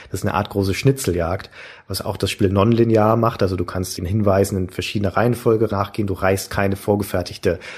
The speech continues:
Route ab, sondern du entscheidest wirklich frei, wann du wohin willst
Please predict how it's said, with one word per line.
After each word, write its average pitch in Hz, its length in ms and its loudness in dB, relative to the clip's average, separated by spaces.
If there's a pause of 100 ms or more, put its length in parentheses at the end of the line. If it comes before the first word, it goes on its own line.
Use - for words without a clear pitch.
(120)
Route 160 280 2
ab, - 120 0
sondern 117 240 0
du 190 140 -2
entscheidest 135 520 0
wirklich 143 300 -6
frei, 107 480 2 (220)
wann 117 320 0
du 131 160 4
wohin 107 420 2
willst 98 380 -2